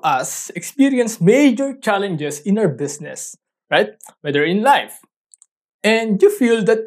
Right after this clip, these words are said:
you need to change things up in order to catch up, right? In order to improve ourselves and switch gears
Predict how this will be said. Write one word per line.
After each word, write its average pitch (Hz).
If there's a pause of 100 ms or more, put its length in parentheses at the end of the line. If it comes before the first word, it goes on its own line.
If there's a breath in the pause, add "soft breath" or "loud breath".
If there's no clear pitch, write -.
(320)
you 349
need 196
to 202
change 254
things 254
up 208 (120)
in 220
order 240
to 202
catch 170
up, 156 (380)
right? 220 (320)
In 185
order 262
to 214
improve 214
ourselves 196 (320)
and 233
switch 285
gears -